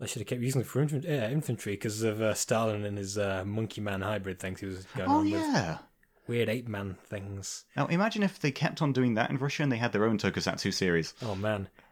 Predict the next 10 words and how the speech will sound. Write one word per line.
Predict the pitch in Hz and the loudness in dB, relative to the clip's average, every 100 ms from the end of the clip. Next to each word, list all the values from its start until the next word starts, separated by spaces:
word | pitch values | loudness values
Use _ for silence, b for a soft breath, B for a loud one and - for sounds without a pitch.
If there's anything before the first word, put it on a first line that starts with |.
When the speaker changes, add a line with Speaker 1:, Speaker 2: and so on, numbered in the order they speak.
| b b - | b b -4
Speaker 1:
Actually, | 175 135 | 0 2
have | |
you | |
seen | 131 220 | 4 4
that, | 220 220 202 | 6 4 2
um, | 190 180 170 160 - 185 - - - | 4 6 4 0 -6 -12 -12 -18 -6
Russian | 175 147 - 175 131 | 4 4 6 4 4
X-Men | 135 - - 127 101 | 0 -4 -2 0 0
movie | 92 87 | -2 -4
that | 92 87 | -8 -10